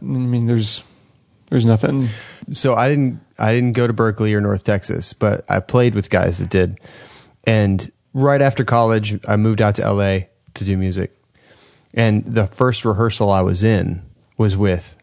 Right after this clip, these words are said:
Speaker 2: two guys who graduated from Berkeley and one guy who graduated from North Texas, two of the, the best music schools in the country, and another guy who is just an amazing guitarist, like, incredible. It, it is,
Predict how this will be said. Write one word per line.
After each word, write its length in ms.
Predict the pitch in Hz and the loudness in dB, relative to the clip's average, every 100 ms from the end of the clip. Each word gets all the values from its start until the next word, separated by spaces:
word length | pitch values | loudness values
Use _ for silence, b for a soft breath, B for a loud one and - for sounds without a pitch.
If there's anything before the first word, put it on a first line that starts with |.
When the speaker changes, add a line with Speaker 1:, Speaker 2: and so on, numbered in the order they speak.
| _ _ _ _ | _ _ _ _
Speaker 2:
two 200 | - 147 | -4 0
guys 360 | 151 131 113 110 | 2 4 4 2
who 80 | 113 | 2
graduated 520 | 110 104 101 104 101 | 2 2 2 0 2
from 140 | 104 | 0
Berkeley 420 | 98 92 98 95 95 | 0 0 -2 -4 -2
and 160 | 95 | 0
one 140 | 101 101 | 2 2
guy 200 | 92 90 | 0 -2
who 100 | 95 | -2
graduated 500 | 95 90 90 92 90 | -2 -2 -2 -4 -6
from 160 | 101 | -4
North 220 | 92 90 | -4 -4
Texas, 400 | - 87 - - | -4 -8 -8 -12
two 180 | - 139 | -2 0
of 80 | 123 | 2
the, 180 | 104 95 _ _ - | 0 -2 _ _ -4
the 80 | |
best 580 | 101 107 92 - - - | 0 0 0 -4 -8 -4
music 320 | 117 110 95 | 0 2 0
schools 560 | - - 98 90 - - b b b b b | -4 0 0 0 -4 -8 b b b b b
in 120 | 123 | 2
the 60 | 101 | 2
country, 460 | 113 98 - 98 _ B B B | 2 0 -2 -8 _ B B B
and 140 | 127 147 | 0 2
another 240 | 160 160 | 2 2
guy 340 | 131 110 107 | 2 2 0
who 360 | - 113 113 110 | 0 -2 0 2
is 120 | 104 | 0
just 280 | 92 107 - | 0 -2 -2
an 160 | 117 104 | -2 0
amazing 540 | 101 104 110 107 101 | 0 2 2 2 0
guitarist, 760 | 92 - 107 90 - - - - | -2 0 0 0 -2 -8 -10 -6
like, 280 | 95 - - _ _ | -6 -6 -20 _ _
incredible. 480 | 117 110 104 92 - b b b b b b b b _ _ _ _ _ _ _ - | -4 0 0 -2 -8 b b b b b b b b _ _ _ _ _ _ _ -4
It, 260 | 143 135 - | -2 -2 0
it 140 | 151 | 2
is, 480 | 156 151 139 - - | 4 2 0 -4 -10